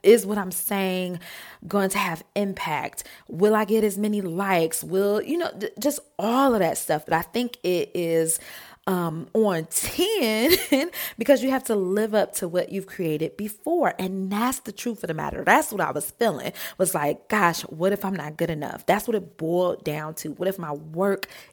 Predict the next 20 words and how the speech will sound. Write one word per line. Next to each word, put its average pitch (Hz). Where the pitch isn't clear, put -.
isn't 180
good 311
enough? 165
And 262
so 240
I 226
was 269
just 240
trying 202
to 208
say, 185
"January, 156
I'll 170
deal 190
with 190
it 165
in 165
January." 156
But 220
then 285